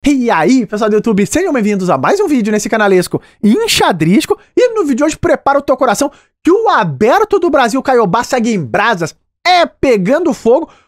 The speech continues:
Hoje eu vou trazer a partida mais marcante da rodada número três, jogada entre eles, olha lá, Juliana Teral, esta guerreira do nosso xadrez brasileiro, contra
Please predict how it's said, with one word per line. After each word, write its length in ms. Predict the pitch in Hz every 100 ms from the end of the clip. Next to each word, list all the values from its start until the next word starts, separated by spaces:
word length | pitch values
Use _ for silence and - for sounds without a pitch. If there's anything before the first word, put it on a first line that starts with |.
| _
Hoje 300 | 196 392 415
eu 80 | 349
vou 80 |
trazer 240 | 349 294 277
a 60 |
partida 340 | 285 269 262 262
mais 400 | 202 190 339 381
marcante 460 | 359 302 254 240
da 80 | 247
rodada 340 | 240 233 240 226
número 300 | 240 320 320
três, 360 | 175 190 262 - _ -
jogada 600 | 208 240 185 262 392 -
entre 420 | 285 349 - - 262
eles, 240 | 269 233
olha 120 | 233
lá, 80 | 175 _ _ -
Juliana 760 | 131 - 339 480 415 320 320
Teral, 400 | 294 226 190 190 -
esta 400 | 226 - - 214
guerreira 640 | 196 208 170 233 311 277
do 100 | 226
nosso 200 | 240 -
xadrez 300 | 240 214 233
brasileiro, 400 | 226 208 220 - - _ -
contra 420 | 339 427 415 381